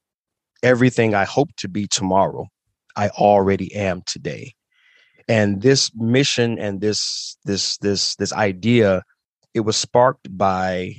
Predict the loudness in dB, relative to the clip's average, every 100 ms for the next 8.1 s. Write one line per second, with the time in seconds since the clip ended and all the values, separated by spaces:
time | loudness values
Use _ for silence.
0 | -4 2 4 4 4 2 0 -2 -2 0
1 | 0 0 -4 -6 -2 0 0 -2 -6 _
2 | _ _ -6 -2 0 4 4 4 0 -4
3 | -6 -6 -2 0 0 0 0 2 2 2
4 | -2 -4 -4 0 2 2 -4 _ -20 -20
5 | -10 -6 0 0 2 2 0 -4 -4 -8
6 | -8 _ -10 -4 -2 -2 -4 -10 -16 _
7 | _ _ _ _ -8 -2 0 0 -2 -6